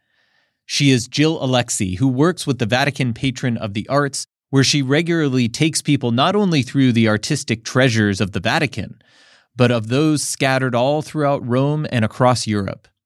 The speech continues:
She has launched a new initiative called Seeing the Sacred that brings some of those treasures to you,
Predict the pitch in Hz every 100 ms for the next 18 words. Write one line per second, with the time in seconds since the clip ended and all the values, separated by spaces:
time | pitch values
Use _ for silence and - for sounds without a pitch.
0 | _ _ _ _ _ _ _ - 143 123
1 | 131 147 156 - 123 127 175 196 147 120
2 | 113 110 - 117 113 110 - - 202 156
3 | 113 107 107 113 - 113 117 - 190 -
4 | 95 - - _ _ _ 131 120 143 160
5 | 147 - 185 220 208 139 135 - - 113
6 | 107 123 156 - - _ _ - 208 240
7 | 123 -